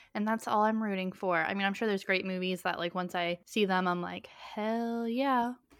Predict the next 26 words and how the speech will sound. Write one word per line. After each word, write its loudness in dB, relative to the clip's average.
But 2
it's -4
not 4
my 2
priority 0
at -4
the -6
moment. -2
I 2
will 2
say, 2
though, 2
I 0
am 4
vaxxed, 4
and, 2
oh -8
my -6
gosh, -6
I -2
went -4
to -6
the -4
movie -4
theater -2
on 2